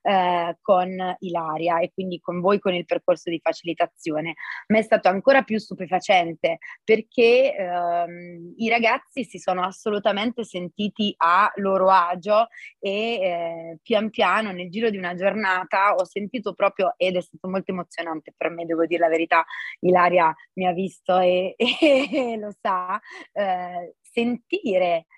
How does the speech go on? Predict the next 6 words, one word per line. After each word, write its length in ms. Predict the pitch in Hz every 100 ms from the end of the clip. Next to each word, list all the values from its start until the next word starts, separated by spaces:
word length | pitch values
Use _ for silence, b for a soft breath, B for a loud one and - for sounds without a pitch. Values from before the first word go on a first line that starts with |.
| _
proprio 260 | - 208 233
sentire 720 | - 240 233 - 277 320 320
le 180 | 220 208
sensazioni 920 | - 233 - 226 - - 247 262 262
di 100 | 190
ognuno. 640 | 185 196 214 185 170 170